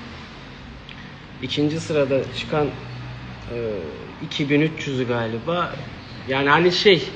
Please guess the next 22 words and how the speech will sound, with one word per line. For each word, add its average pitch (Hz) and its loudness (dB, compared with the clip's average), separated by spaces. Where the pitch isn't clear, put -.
birinci 214 10
en 233 10
yüksek 226 4
hediyeyi 208 10
alacak, 147 6
ikinci 180 6
orta 156 4
seviye 143 2
yüzü-, 127 0
hediyeyi 139 8
alacak, 156 4
üçüncü 190 6
de 233 6
en 190 6
ucuz 151 4
hediyeyi 135 4
alacak. 120 0
İyiyim, 151 4
sizler 147 2
nasılsınız? 135 0
Çekiliş, 170 0
e, 127 -2